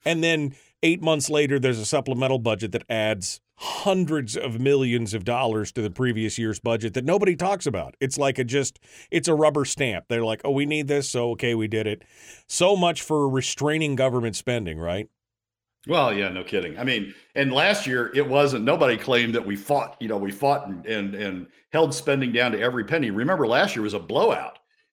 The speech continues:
Speaker 2: It was, it, the, the F Y twenty-three budget is a blowout. All sorts of capital spending, all sorts of, you know, one-offs for increased operating spending,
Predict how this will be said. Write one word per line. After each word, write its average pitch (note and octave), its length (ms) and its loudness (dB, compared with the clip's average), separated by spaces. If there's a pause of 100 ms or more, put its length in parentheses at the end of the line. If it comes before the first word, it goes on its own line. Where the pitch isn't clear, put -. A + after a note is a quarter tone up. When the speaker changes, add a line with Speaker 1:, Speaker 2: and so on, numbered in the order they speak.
(120)
Speaker 2:
It C#3 120 0
was, A#2+ 520 2
it, G#2 180 -6
the, G#2 160 -2
the F#2+ 240 -4
F C3+ 140 -4
Y A2+ 160 2
twenty-three C3+ 480 -4
budget A#2 340 0
is G2+ 160 -6
a B2 60 -2
blowout. A2+ 480 -2
All A2+ 120 -4
sorts C3+ 240 -6
of A2 60 -10
capital B2 400 -4
spending, B2 480 -4 (360)
all D#3+ 140 2
sorts C3+ 300 0
of, G#2+ 260 2
you A2 60 -4
know, F#2+ 240 0
one-offs B2+ 640 2
for G2+ 300 -2
increased A#2 500 -6
operating A#2+ 480 -2
spending, A#2+ 480 -2